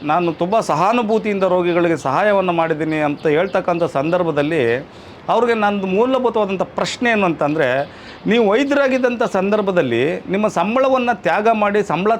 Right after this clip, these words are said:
ತಗೊಳ್ದೇನೆ ಏನು ಸರ್ಕಾರಿ ಸಂಬಳವನ್ನು ಬಿಟ್ಟು ನೀವೇನು ಕೆಲಸ ಮಾಡಿದ್ದೀರಾ ಅಂತಕ್ಕಂಥ ಪ್ರಶ್ನೆಯನ್ನು ಎತ್ತಬೇಕಾಗುತ್ತೆ. ಆಮೇಲೆ ಏಷ್ಯಾ ಖಂಡದಲ್ಲೇ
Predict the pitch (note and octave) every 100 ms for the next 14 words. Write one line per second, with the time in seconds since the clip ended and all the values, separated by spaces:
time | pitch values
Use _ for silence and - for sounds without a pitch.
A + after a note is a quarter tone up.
0 | - C3 D#3 A3+ A3+ A3 A#3 A#3+ F#3 G3+
1 | G#3+ D#3 D#3 A#3 A3 G3 G3 F#3+ F3+ E3+
2 | C#3+ G3+ A3 G#3+ F#3 E3+ F#3+ F3 C#3 C3
3 | D#3+ D3 C3 C3 B2+ A#2+ B2+ - B2+ C3+
4 | - D3+ - D#3+ D3 B2 A#2+ B2 A2+ G2
5 | - G#2 - - - - - - - F#3+
6 | C4 C4+ G3 F#3 B3+ - C#4 C#4 C#4 C4+
7 | A3 A#3 B3 A#3+ A#3